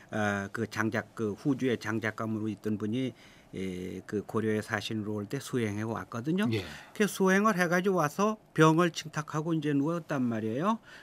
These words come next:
Speaker 1: 그럼 중병이 들어서 못 갈 정도면은, 어, 뭐 행동도 못 할 거 아닙니까?
Speaker 2: 그렇겠죠. 예.
Speaker 1: 그런데 선문으로 돌아간 뒤에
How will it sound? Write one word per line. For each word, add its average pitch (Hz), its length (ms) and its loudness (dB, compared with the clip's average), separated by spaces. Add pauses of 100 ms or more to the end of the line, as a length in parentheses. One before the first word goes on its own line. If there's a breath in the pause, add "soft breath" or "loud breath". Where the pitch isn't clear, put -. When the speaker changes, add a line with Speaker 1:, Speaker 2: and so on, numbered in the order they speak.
Speaker 1:
그럼 185 200 2
중병이 180 420 4
들어서 175 300 2
못 139 240 4
갈 131 180 0
정도면은, 139 640 2 (420 loud breath)
어, 117 1000 0
뭐 139 460 0 (1160 soft breath)
행동도 240 340 0
못 226 180 -2
할 120 80 -4
거 - 140 -12
아닙니까? - 320 -18
Speaker 2:
그렇겠죠. 107 580 -4
예. - 160 -18
Speaker 1:
그런데 254 420 6 (340 soft breath)
선문으로 220 460 6
돌아간 165 460 4
뒤에 208 360 4